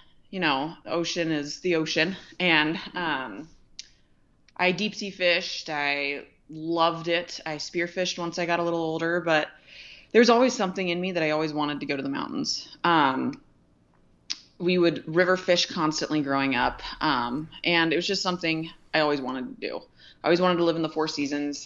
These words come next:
Um, you know, Ventura stays sixty degrees the entire year.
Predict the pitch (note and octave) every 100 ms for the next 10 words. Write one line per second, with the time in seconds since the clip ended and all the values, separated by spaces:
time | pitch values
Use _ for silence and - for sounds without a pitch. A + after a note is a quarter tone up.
0 | - D3 C#3 B2+ - - - E3 D3 D3
1 | D3 E3 D#3+ D#3 - E3 D3 C#3+ - D#3
2 | - D3+ D3+ D3 _ _ _ - F3+ E3
3 | E3 D#3+ D#3+ - - D3 D#3 C#3+ C#3 D3+
4 | E3 G3+ F3 C#3 D3